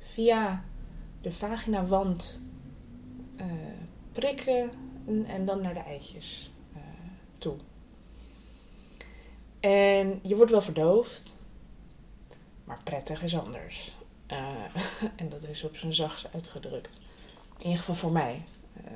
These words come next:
sommige mensen vinden het wat minder erg. Ik vond het echt niet leuk. En ik vroeg dus,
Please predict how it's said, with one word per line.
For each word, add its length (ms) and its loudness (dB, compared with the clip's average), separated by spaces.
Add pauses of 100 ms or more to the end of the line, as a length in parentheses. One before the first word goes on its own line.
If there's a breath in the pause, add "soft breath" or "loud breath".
(220)
sommige 340 -4
mensen 280 -2
vinden 180 -2
het 100 -4
wat 120 -4
minder 260 -2
erg. 420 -2 (460 loud breath)
Ik 140 -8
vond 280 -4
het 140 -4
echt 180 -10
niet 160 -10
leuk. 300 -8 (1300 loud breath)
En 800 0 (2000)
ik 180 -2
vroeg 400 -2
dus, 680 -2